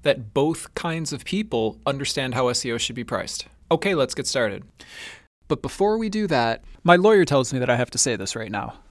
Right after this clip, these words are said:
A quick disclaimer before we get started. Everything I say here is based on my experience and opinion from fourteen years in the industry. I don't officially know how Google or any other search engines work. Everything I say here is hypothetical and based on my experience. This podcast does not constitute advice or services.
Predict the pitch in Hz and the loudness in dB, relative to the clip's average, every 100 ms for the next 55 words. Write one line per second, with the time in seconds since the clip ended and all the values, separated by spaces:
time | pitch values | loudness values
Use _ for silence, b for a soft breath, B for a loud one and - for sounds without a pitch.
0 | - - 185 180 - 180 175 175 - 180 | -2 6 6 6 4 4 4 2 4 4
1 | 180 170 - 208 220 220 - 127 123 123 | 6 4 4 6 6 6 6 4 4 0
2 | 123 135 127 143 - 127 - 117 113 - | 2 4 4 4 4 2 2 0 2 6
3 | 196 208 190 202 190 175 175 170 143 - | 6 6 2 0 2 2 2 -2 -2 2
4 | 131 127 127 120 117 117 110 107 - - | 2 2 0 0 0 0 0 -2 -4 -6
5 | - B - 98 104 - 156 - 160 165 | -10 B -4 -2 -2 2 4 6 6 6
6 | 160 165 156 175 180 170 143 147 147 139 | 6 6 6 8 8 6 6 4 2 2
7 | - 135 135 127 131 127 107 95 - 110 | 2 2 0 0 -2 2 2 2 0 0
8 | 107 120 104 - 110 120 110 101 107 - | 0 -2 0 0 2 2 2 0 0 4
9 | 151 170 170 156 127 120 135 110 113 - | 4 6 2 4 4 4 2 0 0 0
10 | - 143 98 - - - 131 123 131 120 | 4 4 4 0 0 6 6 6 2 0
11 | - 151 156 - 156 147 147 139 - 117 | 0 6 6 4 0 -2 -2 -2 -2 6
12 | 120 117 - 123 - 107 107 - - | 6 6 0 -2 -2 -2 -2 -4 -6